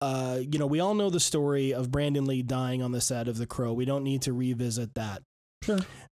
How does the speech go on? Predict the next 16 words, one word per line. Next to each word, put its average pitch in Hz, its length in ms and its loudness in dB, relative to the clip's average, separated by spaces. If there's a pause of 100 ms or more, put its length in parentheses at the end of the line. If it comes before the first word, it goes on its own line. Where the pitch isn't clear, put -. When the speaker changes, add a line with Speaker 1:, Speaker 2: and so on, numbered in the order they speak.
(120)
Speaker 1:
Uh, 143 340 2 (520)
despite 170 760 2
that, 151 360 2
that 147 200 2
tragedy, 123 680 0 (100)
it, 139 260 -2
it 151 140 0
ended 170 280 2
up 151 200 2
being 135 580 0
a, 131 380 0 (140)
a 131 340 0
modest 160 1000 0 (200)
box 135 380 0
office 127 380 0
hit. 120 260 -2